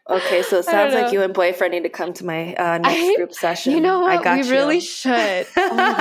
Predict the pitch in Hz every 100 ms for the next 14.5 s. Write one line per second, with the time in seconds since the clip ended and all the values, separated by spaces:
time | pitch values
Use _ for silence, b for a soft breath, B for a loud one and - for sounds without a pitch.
0 | 320 349 - 254 359 302 220 214 233 262
1 | 226 262 214 208 175 156 151 - b b
2 | b 185 208 - 240 - - 202 196 185
3 | 190 202 240 190 175 - B B B B
4 | 208 185 - 240 330 415 392 - 370 262
5 | - 254 359 - 285 254 214 196 190 196
6 | 202 208 208 - 294 403 508 508 554 480
7 | 226 190 185 185 226 277 262 202 196 -
8 | 214 202 - 196 196 180 185 185 185 190
9 | 180 175 - 175 - - 202 202 196 196
10 | - - 208 - - 220 214 B B _
11 | - 208 233 220 214 - 269 262 311 220
12 | 208 185 202 202 170 - 175 190 190 190
13 | 196 196 185 180 226 - 226 214 190 190
14 | 196 190 190 185 185